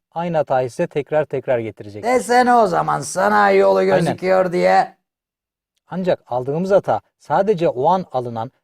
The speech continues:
Speaker 1: ve sonrasında tekrar etmeyen bir hata olsaydı işte o zaman arıza lambamız tekrar yanmayacaktı. İşiniz bittikten sonra cihazı soketten muhakkak çıkartın. Bu cihaz her ne kadar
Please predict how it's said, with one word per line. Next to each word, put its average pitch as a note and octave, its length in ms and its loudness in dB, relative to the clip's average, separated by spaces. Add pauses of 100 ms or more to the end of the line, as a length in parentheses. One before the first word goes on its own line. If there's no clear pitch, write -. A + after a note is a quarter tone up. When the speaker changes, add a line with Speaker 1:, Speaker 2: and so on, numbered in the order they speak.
Speaker 1:
ve D#3+ 140 -2
sonrasında E3+ 800 -2
tekrar D#3 400 -2
etmeyen G#3 400 -2
bir C#3 100 -2
hata A#2+ 320 -6
olsaydı A#2 640 -2 (220)
işte - 220 -10
o C#3+ 80 -2
zaman C#3 280 -4 (200)
arıza C3 320 -4
lambamız B2 500 -6
tekrar F3+ 320 0
yanmayacaktı. A2+ 720 -6 (400)
İşiniz G#3 280 -8
bittikten A#3 500 -4
sonra E3+ 380 2 (240)
cihazı F3 380 0
soketten D#3+ 520 -4
muhakkak F#3 500 -2
çıkartın. B2 500 -6 (680)
Bu F3+ 140 -8
cihaz F3 280 2 (160)
her D3+ 240 -2
ne G3+ 80 0
kadar E3 240 0